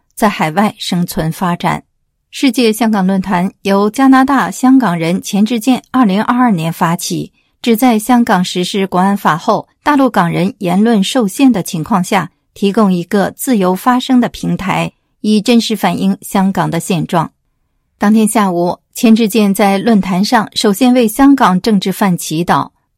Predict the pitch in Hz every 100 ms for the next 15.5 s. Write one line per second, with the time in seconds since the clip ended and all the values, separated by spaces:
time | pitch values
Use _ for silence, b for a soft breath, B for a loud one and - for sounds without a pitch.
0 | _ - 214 208 220 196 - 214 214 226
1 | 294 285 285 302 254 208 208 190 208 170
2 | - 262 226 208 180 185 175 160 160 147
3 | 196 180 220 170 202 254 - _ _ _
4 | - 202 202 180 _ _ - 254 220 208
5 | 196 - - 208 214 254 214 226 208 -
6 | 240 214 214 294 277 226 175 185 170 190
7 | - 247 269 214 185 165 180 - 190 170
8 | - 220 226 _ _ - - 269 269 196
9 | 165 _ - 233 185 165 180 185 180 -
10 | 240 - 240 180 170 - 165 185 _ _
11 | - 220 208 240 - 202 220 226 247 208
12 | 180 - 220 214 220 196 _ _ - 302
13 | 226 - 247 214 - 180 214 247 247 247
14 | 202 - 233 196 165 165 190 - 196 165
15 | 202 165 202 190 190